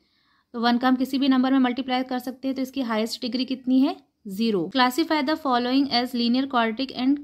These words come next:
cubic polynomials। तो जिसकी हाईएस्ट डिग्री टू होती है वो क्वाड्रेटिक होता है, जिसकी हाईएस्ट डिग्री थ्री होती है वो क्यूबिक पॉलिनॉमियल होता है, और जिसकी हाईएस्ट डिग्री वन होती है वो लीनियर पॉलिनॉमियल होता है। तो इसकी हाईएस्ट डिग्री टू है तो ये एक क्वाड्रेटिक पॉलिनॉमियल है।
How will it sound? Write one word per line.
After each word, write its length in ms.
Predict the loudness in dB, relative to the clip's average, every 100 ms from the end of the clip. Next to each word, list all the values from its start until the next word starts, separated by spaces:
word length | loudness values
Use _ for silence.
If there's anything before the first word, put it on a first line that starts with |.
| -8
cubic 420 | -6 -2 -4 -4 -2
polynomials। 640 | -2 0 -2 -2 -4 -6
तो 80 | -4
जिसकी 300 | -2 -2 -2
हाईएस्ट 360 | 0 2 0 -2
डिग्री 420 | -2 0 0 0 -4 -18 -20 -20 _ _ _ _ _ -2
टू 120 | 2 4
होती 320 | 4 2 0
है 80 | 0
वो 60 |
क्वाड्रेटिक 520 | 0 0 0 -2 -4 -2
होता 180 | -2
है, 60 | -2
जिसकी 260 | -2 -4 -2
हाईएस्ट 340 | 0 0 0
डिग्री 280 | -2 0 0
थ्री 140 | 0 -2
होती 180 | 0 -2
है 40 |
वो 60 | -2
क्यूबिक 360 | 0 0 0
पॉलिनॉमियल 440 | -2 -2 -2 -2 -4
होता 200 | -4 -8
है, 80 | -6
और 120 | -6
जिसकी 280 | -6 -4 -2
हाईएस्ट 380 | 0 0 -2 -6
डिग्री 220 | -2 -2
वन 220 | 0 4
होती 300 | 4 2 0
है 60 | 0
वो 120 | 2
लीनियर 340 | 2 2 0 -2
पॉलिनॉमियल 560 | -2 -2 -2 -4 -4 -6
होता 180 | -8
है। 60 | -14
तो 480 | -16 -20 -20 _ -14
इसकी 260 | -6 -2
हाईएस्ट 360 | 2 2 0 -2
डिग्री 260 | -2 0 0
टू 240 | -2 0 2
है 160 | 2
तो 120 | 0 -2
ये 180 | 0 -2
एक 200 | -4 -2
क्वाड्रेटिक 560 | 0 2 0 -2 -4 0
पॉलिनॉमियल 560 | 2 4 4 6 4
है। 220 | 2 -2